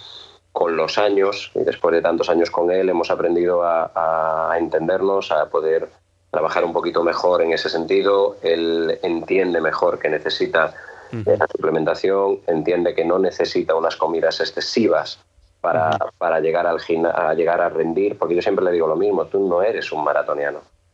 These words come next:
Speaker 1: tú no tienes que meterte una pasta con carbonara la noche anterior a salir a una ronda porque no tienes ese consumo excesivo si llevas una dieta correcta, una dieta
Speaker 2: Ujú.
Speaker 1: no pasa nada porque un día comas pasta para nada,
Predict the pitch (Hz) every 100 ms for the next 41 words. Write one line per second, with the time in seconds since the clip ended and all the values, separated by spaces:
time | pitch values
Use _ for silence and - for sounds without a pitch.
0 | _ _ 92 90 - 98 90 - 82 80
1 | 82 80 78 78 78 - _ _ _ -
2 | 82 82 80 - 98 - 90 85 78 82
3 | 76 80 85 82 82 82 85 90 80 82
4 | 82 82 82 82 82 85 87 87 92 95
5 | - 87 82 78 - - - - - -
6 | 85 90 - 95 92 - 90 95 92 82
7 | - 95 95 - 87 92 101 95 87 87
8 | 90 82 87 87 - 78 101 110 - 82
9 | 78 80 80 82 - 120 104 110 107 123
10 | - 92 113 113 95 95 95 95 92 90
11 | - 90 - 82 80 80 90 101 90